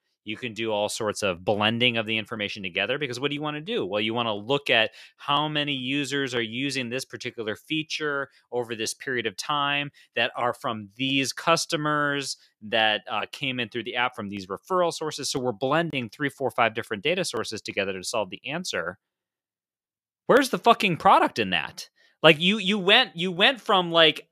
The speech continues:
it all being integrated together to now we're using it. Is the product, like, these analyses that come out the other end? And who's the domain owner of those products? Who's the product manager of those?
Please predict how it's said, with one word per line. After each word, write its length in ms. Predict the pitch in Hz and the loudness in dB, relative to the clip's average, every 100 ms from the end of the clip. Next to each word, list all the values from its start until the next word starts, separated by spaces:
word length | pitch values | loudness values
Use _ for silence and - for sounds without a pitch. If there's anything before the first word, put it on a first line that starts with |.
| - | -2
it 180 | 170 170 | 2 4
all 260 | 185 208 | 4 4
being 280 | 170 190 185 | 6 6 6
integrated 560 | 180 185 165 175 165 - | 4 4 6 6 4 2
together 760 | 147 165 285 277 95 101 180 _ _ _ _ _ - | 2 4 4 4 2 0 -6 _ _ _ _ _ -4
to 160 | 190 | 0
now 260 | 160 160 180 | 6 6 6
we're 100 | 160 | 4
using 580 | 143 139 226 294 185 113 | 0 -2 -2 -2 0 4
it. 240 | 107 117 | 4 6
Is 140 | 151 120 | 2 2
the 100 | 143 | 0
product, 720 | - - 143 175 196 190 - | 0 2 4 4 2 -2 -4
like, 300 | 131 120 104 | -4 -4 -4
these 220 | 117 107 | -8 -6
analyses 920 | 98 95 87 90 151 180 226 240 262 | -10 -6 -4 -2 -2 -2 -4 -6 -6
that 180 | 196 - | -6 -6
come 180 | - 170 | -6 -2
out 160 | 170 | -2
the 120 | 160 117 | -2 -4
other 240 | 135 127 | -4 -4
end? 280 | 107 135 185 | -4 -4 -4
And 120 | 123 | -6
who's 280 | 107 220 208 | -6 -8 -6
the 80 | 165 | -2
domain 400 | 147 143 160 208 | -2 0 -2 -4
owner 300 | 147 127 117 | -2 0 0
of 80 | 110 | 2
those 180 | 104 | -2
products? 460 | - 156 175 220 - | -2 -4 -2 -2 -4
Who's 180 | 180 160 | -6 -4
the 80 | 170 | -6
product 400 | - 151 143 135 | -2 -2 -4 -6
manager 380 | 139 180 156 | -6 -6 -4
of 100 | 110 | -4
those? 380 | 98 87 92 92 | -2 -2 -2 -6